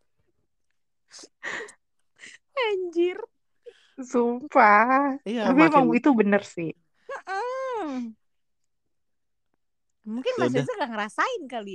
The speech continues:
Speaker 1: ya. Mungkin karena dia yang di-crushin, sombong.
Speaker 3: Eh, sombong enggak lah, gila kali.
Speaker 2: Enggak, tapi
Speaker 1: Saudara
Speaker 2: Reza
Speaker 1: Reza
Speaker 2: pernah
Speaker 1: Kut
Speaker 2: kayak
Speaker 1: dari
Speaker 2: gitu
Speaker 1: dulu,
Speaker 2: kayaknya.
Speaker 1: iya.
Speaker 2: Reza pernah kayak gitu. Gue inget banget di episode berapa dia s-,
Speaker 3: Pernah
Speaker 2: pernah
Speaker 3: kok,
Speaker 2: kayak
Speaker 3: pernah,
Speaker 2: gitu.
Speaker 3: pernah.
Speaker 2: Tapi
Speaker 3: Iya.
Speaker 2: giliran, giliran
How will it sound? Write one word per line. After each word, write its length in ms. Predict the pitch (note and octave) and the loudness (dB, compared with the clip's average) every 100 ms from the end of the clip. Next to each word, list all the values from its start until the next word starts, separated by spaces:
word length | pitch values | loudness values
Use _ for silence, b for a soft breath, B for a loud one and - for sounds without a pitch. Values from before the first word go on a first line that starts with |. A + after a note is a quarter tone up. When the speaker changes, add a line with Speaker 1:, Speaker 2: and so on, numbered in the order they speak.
| D3+ | -14
Speaker 1:
ya. 40 | - _ _ _ | -18 _ _ _
Mungkin 180 | A3+ E4+ | -16 -8
karena 240 | D#4+ D4 D4 | -6 -4 -4
dia 240 | D4 F#4+ | -2 -2
yang 80 | E4+ | -4
di-crushin, 720 | C#4+ - A#3+ B3 - F4+ D#4+ D4+ | -6 -2 0 0 -4 -10 -8 -8
sombong. 640 | - F3 F#3+ G3+ G3+ A3 A#3 | -10 -12 -12 -10 -10 -10 -8
Speaker 3:
Eh, 60 | |
sombong 480 | - A#2+ C#3 C#3 C3+ | 4 6 8 8 8
enggak 220 | D#3+ D#3+ E3+ | 6 8 8
lah, 200 | F#3+ D#3+ | 6 4
gila 400 | A#2+ A2+ B2+ F2+ | 4 6 8 6
kali. 400 | G2 A#2 A#2+ - - - - _ _ _ _ _ b b - | 2 -4 -6 -10 -16 -12 -12 _ _ _ _ _ b b 0
Speaker 2:
Enggak, 220 | D#4 F4+ F4 | 6 8 8
tapi 120 | F#4 | 8
Speaker 1:
Saudara 80 | E4+ | 8
Speaker 2:
Reza 140 | F4 F#4 | 8 8
Speaker 1:
Reza 80 | |
Speaker 2:
pernah 220 | F#4+ F4 F4 | 6 4 4
Speaker 1:
Kut 60 | - | 4
Speaker 2:
kayak 140 | - | 2
Speaker 1:
dari 80 | C4+ | 4
Speaker 2:
gitu 80 | D4+ A#3+ | 2 2
Speaker 1:
dulu, 80 | D#4+ | 4
Speaker 2:
kayaknya. 400 | D#4+ D#4 D#4+ E4 | 6 4 2 2
Speaker 1:
iya. 100 | D#4+ C#4+ | 2 2
Speaker 2:
Reza 240 | C#4 C#4+ | 4 4
pernah 280 | D#4 D#4 D4+ | 2 0 0
kayak 200 | D4 C#4+ B3+ C4 | -2 -4 -4 -4
gitu. 80 | B3 | 0
Gue 140 | B3 A#3+ | 2 2
inget 100 | A#3 | 0
banget 240 | G3 A3 G#3 | 0 0 -2
di 40 | F#3+ | -2
episode 260 | F#3+ G3+ | -4 -4
berapa 240 | - F#3 A3+ | 0 0 2
dia 100 | A3+ | 0
s-, 140 | A3+ - | 0 -2
Speaker 3:
Pernah 160 | C3+ | 0
Speaker 2:
pernah 220 | C3+ C3+ F#3 | 4 2 2
Speaker 3:
kok, 100 | G3 | 2
Speaker 2:
kayak 120 | F#3+ | 2
Speaker 3:
pernah, 80 | F3+ | 2
Speaker 2:
gitu. 240 | A#2 G3 B3+ | 4 6 4
Speaker 3:
pernah. 260 | - - G#2 | 2 -4 2
Speaker 2:
Tapi 160 | A3 D#4 | 4 6
Speaker 3:
Iya. 100 | C4 | 6
Speaker 2:
giliran, 440 | A3+ G#3 G3+ G#3 G3 F#3+ B - | 6 8 8 8 4 -2 B -2
giliran 480 | F#3+ G3 G3 F#3+ | 4 6 6 6